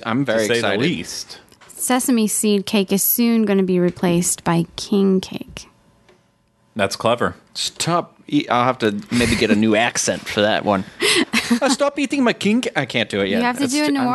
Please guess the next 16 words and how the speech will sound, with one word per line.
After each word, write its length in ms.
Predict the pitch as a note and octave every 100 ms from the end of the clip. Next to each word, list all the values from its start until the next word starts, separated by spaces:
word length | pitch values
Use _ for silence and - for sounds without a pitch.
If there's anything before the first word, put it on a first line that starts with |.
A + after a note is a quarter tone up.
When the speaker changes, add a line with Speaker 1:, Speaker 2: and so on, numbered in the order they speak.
| D4
Speaker 3:
Orleans 320 | D4 A#3 A3
Speaker 1:
I'm 60 | F#3+
Speaker 3:
accent. 200 | G#3 A#2
Speaker 1:
embarrassed 340 | A2 G#2+ -
for 60 | A2
myself 500 | G2+ - - C4 C#4
right 220 | F#4+ C#4+
now. 240 | - - -
Speaker 3:
<laughs> 60 |
Speaker 1:
I 520 | D#4 D4+ - E4 - C#4+
just 160 | - B2
got 120 | A2
hot 240 | - A2+ -
sweats. 520 | - A2 - - - - -
Speaker 2:
Oh, 160 | D3+ F#2 - - - _ _
fantastic. 560 | A#2 G#2+ A2 A#2+ -